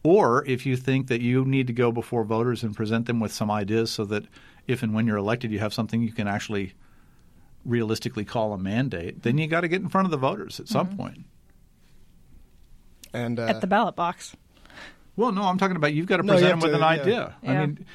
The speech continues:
Speaker 1: Abbott could win this race. I mean, he's actually running the kind of campaign that he could,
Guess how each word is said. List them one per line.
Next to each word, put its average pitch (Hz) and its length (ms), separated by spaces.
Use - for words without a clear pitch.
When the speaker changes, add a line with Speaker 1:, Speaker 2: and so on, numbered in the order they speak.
Speaker 1:
Abbott 185 260
could 170 120
win 160 200
this 151 160
race. 151 240
I 147 40
mean, 147 140
he's 185 140
actually 151 400
running 131 340
the 127 80
kind 127 220
of 143 80
campaign 117 460
that 107 160
he 123 160
could, 120 320